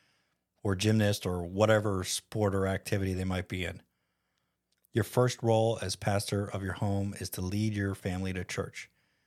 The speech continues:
You don't ask your kids what they want to do. You lead them to church. You will never hear someone say they took their kids to church too much, but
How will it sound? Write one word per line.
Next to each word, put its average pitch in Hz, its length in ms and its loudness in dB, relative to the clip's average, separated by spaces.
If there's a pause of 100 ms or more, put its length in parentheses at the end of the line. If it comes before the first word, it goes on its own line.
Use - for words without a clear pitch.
(360)
You 101 80 0
don't 123 180 2
ask 123 260 0
your 131 100 0
kids 120 420 2
what 92 180 -6
they 107 120 0
want 117 200 4
to 113 60 2
do. 110 460 2 (460)
You 92 140 -2
lead 104 240 2
them 110 180 2
to 104 80 0
church. - 500 -6 (560)
You 117 100 -2
will 110 80 2
never 123 220 4
hear 110 180 2
someone 104 300 0
say 101 220 0
they 95 180 -2
took - 220 -8
their 92 100 -2
kids 95 240 -4
to 92 80 -6
church - 340 -4
too 92 140 -6
much, - 400 -10 (440)
but 107 300 0